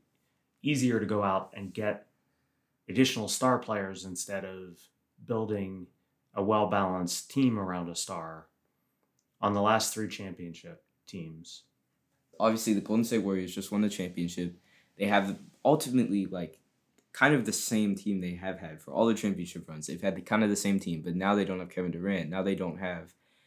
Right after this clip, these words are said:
Speaker 2: DeMarcus Cousins, who was added a year after they got Kevin Durant, uh, and he was supposed to be an all-star, which is what I referenced before, was the five, the five guy super team.
Speaker 1: Right.
Speaker 2: Uh, but that didn't really work. Of course, they did win, they did go to the finals, but, eh,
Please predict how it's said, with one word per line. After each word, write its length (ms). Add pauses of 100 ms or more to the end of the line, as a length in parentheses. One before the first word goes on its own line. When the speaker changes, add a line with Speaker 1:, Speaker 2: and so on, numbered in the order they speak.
(260)
Speaker 2:
DeMarcus 360
Cousins, 360
who 80
was 120
added 520 (360)
a 60
year 240
after 240
they 120
got 240
Kevin 200
Durant, 340 (200)
uh, 260
and 100
he 80
was 120
supposed 220
to 40
be 120
an 80
all-star, 520 (720)
which 180
is 180
what 120
I 160
referenced 380
before, 300
was 160
the 60
five, 520
the 60
five 360
guy 160
super 300
team. 400
Speaker 1:
Right. 140
Speaker 2:
Uh, 260 (480)
but 140
that 140
didn't 180
really 180
work. 340 (180)
Of 40
course, 220 (120)
they 120
did 200
win, 320
they 100
did 220
go 120
to 60
the 60
finals, 360
but, 160 (240)
eh, 120